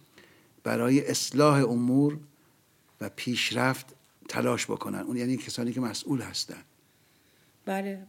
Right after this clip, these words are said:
Speaker 2: و این که واقعیت یه پیامی رو ما می‌خوایم بفرستیم. حالا این پیام چی هست؟ یک فرستنده‌ای داریم و یک گیرنده.
Speaker 1: بله.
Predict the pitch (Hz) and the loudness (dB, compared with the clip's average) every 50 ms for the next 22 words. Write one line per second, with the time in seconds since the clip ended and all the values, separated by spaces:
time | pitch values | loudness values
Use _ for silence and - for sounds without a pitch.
0 | 202 190 185 - 240 262 277 277 - - 254 240 233 220 208 208 202 190 190 202 | -6 -4 -4 -2 0 0 -2 -2 -4 -8 -8 -6 -6 -6 -6 -6 -4 -4 -4 -2
1 | 196 190 220 214 - - - _ - - - - - - - _ _ _ _ _ | -2 -4 -4 -6 -10 -16 -20 _ -20 -20 -20 -20 -20 -20 -20 _ _ _ _ _
2 | _ - - 214 226 - - 190 196 190 190 208 233 254 247 240 214 190 185 185 | _ -6 -2 -2 -2 -2 -4 -4 -2 0 0 2 2 2 2 2 0 0 -2 -2
3 | 190 190 185 190 - 190 185 170 175 170 170 - 123 131 143 - - - - 120 | -2 -2 -4 -4 -4 -6 -4 -2 -4 -4 -4 -4 -6 -6 -8 -10 -16 -14 -14 -14
4 | 151 147 - _ _ _ _ - - - 151 160 165 170 165 151 139 135 143 143 | -14 -16 -20 _ _ _ _ -16 -12 -10 -10 -10 -8 -8 -6 -6 -6 -6 -6 -8
5 | 143 - 139 127 131 113 113 127 - - - - _ - - _ _ _ _ _ | -8 -10 -12 -12 -12 -14 -18 -18 -20 -20 -20 -20 _ -20 -20 _ _ _ _ _
6 | _ _ _ _ _ _ _ - - - - - - - - _ _ _ _ _ | _ _ _ _ _ _ _ -20 -20 -20 -20 -20 -20 -20 -20 _ _ _ _ _
7 | _ _ _ _ _ - - 220 240 - - - 202 190 185 185 185 - 185 170 | _ _ _ _ _ -6 -4 -4 -4 -2 2 4 6 6 6 6 4 4 2 4
8 | 170 165 165 175 190 208 190 202 196 196 196 202 196 185 190 185 170 180 175 175 | 4 4 4 2 2 2 0 0 0 0 0 0 0 0 0 2 2 0 0 -2
9 | - 160 156 143 131 120 120 117 113 110 107 101 92 87 | -6 -2 2 4 6 6 6 4 4 2 0 -2 -4 -6